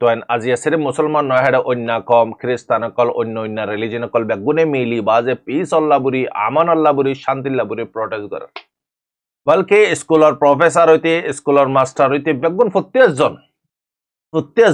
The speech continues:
জনে পিছ অল্লা বুৰিয়ৰে, শান্তি, আমান অল্লা বুৰিয়ৰে কি কৰে? প্ৰটেষ্ট কৰে। আর গাজান মারে কতলা কতলি খতম করে বিল্লা, জেনোসাইড খতম করে বিল্লা,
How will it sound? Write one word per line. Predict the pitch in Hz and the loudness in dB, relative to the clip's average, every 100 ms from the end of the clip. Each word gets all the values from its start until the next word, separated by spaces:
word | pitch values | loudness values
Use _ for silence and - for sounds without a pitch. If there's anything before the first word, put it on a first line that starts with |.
| 135 | 2
জনে | 131 127 151 160 - | 0 2 0 0 -2
পিছ | 147 170 190 | 0 2 0
অল্লা | 170 151 131 | 2 2 0
বুৰিয়ৰে, | 120 113 127 147 - | -2 -4 -4 -4 -2
শান্তি, | 165 165 151 160 - 117 | -2 -2 0 0 0 -2
আমান | 131 226 185 | 0 2 2
অল্লা | 175 147 | 2 2
বুৰিয়ৰে | 127 113 110 135 190 170 _ | 0 -4 -2 0 0 -2 _
কি | 147 131 | -4 0
কৰে? | 131 165 143 | 0 0 0
প্ৰটেষ্ট | 165 143 139 | -2 -2 0
কৰে। | 160 165 185 180 _ _ _ - | 2 4 2 -4 _ _ _ -2
আর | 143 165 180 131 | 2 2 2 2
গাজান | 127 117 120 120 | 2 2 -2 -2
মারে | 120 139 175 - | 0 0 0 0
কতলা | 131 180 214 214 | -2 2 2 2
কতলি | 190 170 160 160 | -2 0 0 0
খতম | 165 - 143 135 | -4 -2 -2 0
করে | 120 113 | -4 -4
বিল্লা, | 131 165 139 | 2 2 2
জেনোসাইড | 131 123 113 143 - | -2 -4 -4 -6 -4
খতম | 147 139 131 | -6 -4 -4
করে | 120 | -6
বিল্লা, | 123 156 | -2 -2